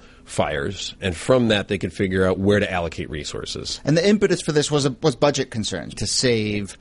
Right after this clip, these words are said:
Speaker 1: It actually
Speaker 2: a significant
Speaker 1: it
Speaker 2: amount of money.
Speaker 1: initially started w-, w-, there was, they were not thinking about budget. You know, uh, governments are always looking to cut budgets. Initially, it was done in a period of really largesse. You know, the late sixties is when this is happening, and it was,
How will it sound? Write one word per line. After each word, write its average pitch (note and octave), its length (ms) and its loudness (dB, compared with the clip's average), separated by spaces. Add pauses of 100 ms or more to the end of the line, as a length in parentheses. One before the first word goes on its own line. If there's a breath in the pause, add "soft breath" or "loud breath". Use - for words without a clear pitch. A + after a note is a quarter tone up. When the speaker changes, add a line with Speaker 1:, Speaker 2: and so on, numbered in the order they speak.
Speaker 1:
It A#2 100 4
actually C#3 340 4
Speaker 2:
a - 20 4
significant B2+ 420 4
Speaker 1:
it A#2+ 60 2
Speaker 2:
amount A2 160 2
of G#2+ 60 0
money. F#2+ 300 -2
Speaker 1:
initially D#4 360 4
started D3+ 300 6
w-, B2+ 180 2
w-, B2 100 2
there B2 100 8
was, A2+ 280 4
they A#2+ 180 4
were A#2 140 4
not C#3+ 280 4
thinking C3 320 0
about G2+ 380 2
budget. G#2+ 400 2 (300)
You A2+ 100 2
know, G2+ 100 0
uh, G#2+ 80 -8 (320)
governments G2+ 320 2
are E2 40 -2
always E2+ 220 0
looking D#2+ 160 -4
to D2+ 60 -2
cut - 180 -6
budgets. - 400 -8 (140)
Initially, E3 340 4
it C3 60 2
was G#2+ 160 0
done A2 200 6
in A2 120 2
a G2+ 40 4
period G#2+ 300 4
of F#2 180 0
really A#2 200 4
largesse. E2+ 640 0
You F#2+ 60 0
know, F2+ 40 0
the E2 100 -4
late G2 240 2
sixties F#2 460 -2
is E2+ 120 -8
when F2+ 100 -2
this E2 180 -4
is E2+ 80 -8
happening, F2+ 500 0
and F2 160 -2
it E2+ 60 -4
was, F2+ 240 -2